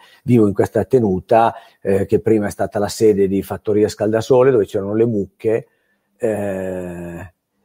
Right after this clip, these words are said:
e oggi, dato che non c'ho più fattoria scaldasole perché l'ho venduta alla Heinz,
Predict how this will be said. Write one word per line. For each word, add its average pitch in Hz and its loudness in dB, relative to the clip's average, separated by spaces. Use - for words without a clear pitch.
e 139 4
oggi, 110 4
dato 104 -4
che - -8
non 98 -8
c'ho 101 -8
più 117 -2
fattoria 104 -2
scaldasole 101 -2
perché 87 -6
l'ho 90 -2
venduta 90 -8
alla 104 -6
Heinz, 82 -10